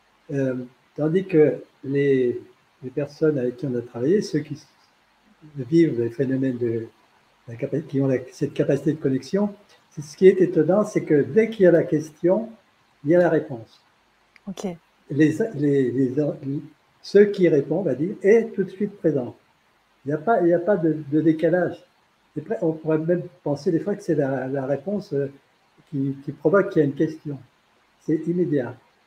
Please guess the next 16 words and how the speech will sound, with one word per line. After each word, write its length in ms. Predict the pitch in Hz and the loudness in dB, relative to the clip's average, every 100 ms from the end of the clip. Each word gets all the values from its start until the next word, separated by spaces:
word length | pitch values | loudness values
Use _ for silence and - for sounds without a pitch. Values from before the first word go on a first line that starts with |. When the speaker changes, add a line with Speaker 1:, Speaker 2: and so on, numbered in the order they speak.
| - | -4
Speaker 1:
Et, 220 | 147 151 - _ 147 | -2 -2 -6 _ -6
et 360 | 135 127 123 123 - _ _ _ _ _ _ | -2 -2 -4 -6 -18 _ _ _ _ _ _
quel 180 | 190 185 | -4 2
que 140 | 175 | 2
soit, 460 | 170 - 190 196 196 - - _ - | 2 2 2 2 0 -6 -20 _ -8
entre 300 | 147 151 165 | -6 0 0
guillemets, 480 | 147 156 156 185 185 | 4 4 4 4 2
le 260 | 139 139 | 0 0
genre 360 | 135 160 180 147 | 0 2 0 2
de 140 | 151 | 0
source 400 | 151 185 190 - | 0 0 -2 -2
qui 160 | - 151 | -8 -4
va 140 | 147 | -2
répondre. 400 | 151 147 139 113 - _ _ _ _ _ _ _ _ _ _ _ _ _ _ _ _ _ _ _ | -2 -4 -10 -20 -20 _ _ _ _ _ _ _ _ _ _ _ _ _ _ _ _ _ _ _
Ça, 220 | 185 185 | 2 2
c'est 360 | 185 147 127 | 2 -6 -6